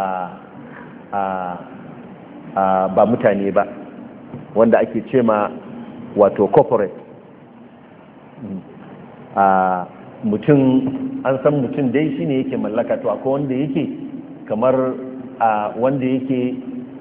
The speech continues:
a, wato shi ba mutum bane, amma kuma yana da dukiya.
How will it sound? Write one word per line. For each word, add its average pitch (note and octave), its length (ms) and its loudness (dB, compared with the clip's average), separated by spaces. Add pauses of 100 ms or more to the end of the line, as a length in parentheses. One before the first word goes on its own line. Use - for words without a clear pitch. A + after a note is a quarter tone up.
(220)
a, G#2 80 -4 (880)
wato A2 320 -4
shi D3 80 -4
ba B2 160 4
mutum A2 320 -2
bane, B2+ 240 0 (1040)
amma A2 300 2
kuma C3 140 -2
yana B2 200 2
da F2+ 100 -6
dukiya. F2+ 480 -8